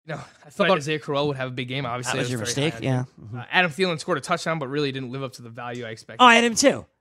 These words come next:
Speaker 2: I knew it was, we had some wide receivers the same. I had Thielen and Golladay. Um, my third wide receiver was M V S, which is pretty good. Which is
Speaker 1: Yeah.
Speaker 2: pretty good.
Speaker 1: Uh, probably fading the Saints, uh, Rams game. Probably not a great idea, Gre-, Greg.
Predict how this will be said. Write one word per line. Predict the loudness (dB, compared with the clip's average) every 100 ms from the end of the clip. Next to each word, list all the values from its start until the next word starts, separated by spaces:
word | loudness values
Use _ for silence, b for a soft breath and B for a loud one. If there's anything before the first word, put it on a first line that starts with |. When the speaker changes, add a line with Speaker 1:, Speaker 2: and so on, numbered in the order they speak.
| _
Speaker 2:
I | 0 2
knew | 4
it | 0
was, | -2 2
we | 2
had | 2
some | 0
wide | 0
receivers | -2 -4 -4
the | -4
same. | -6 0
I | 2
had | 2
Thielen | 4 4 4 2
and | -2 0
Golladay. | 0 -2 -4 -6 -8 b b -4
Um, | -2 -2 -4 -8 -10 -4
my | -2
third | 2 4 4
wide | 0
receiver | 0 -2 -2
was | -6 -6
M | -2
V | 0
S, | -2
which | -4
is |
pretty | -6 -4 -4
good. | -6
Which | -12 _ _ _ -8
is |
Speaker 1:
Yeah. | -4 -4
Speaker 2:
pretty | -6
good. | -10 -10
Speaker 1:
Uh, | -6
probably | 2 4 4
fading | 2 2 4 2
the |
Saints, | 4 4 4 2
uh, | 4 4 4
Rams | 2 2 2 -2
game. | -12 -6
Probably | 0 0
not | 0
a | -2
great | -2
idea, | -2 -4 -6
Gre-, | -8 -14 -16 -8
Greg. | -8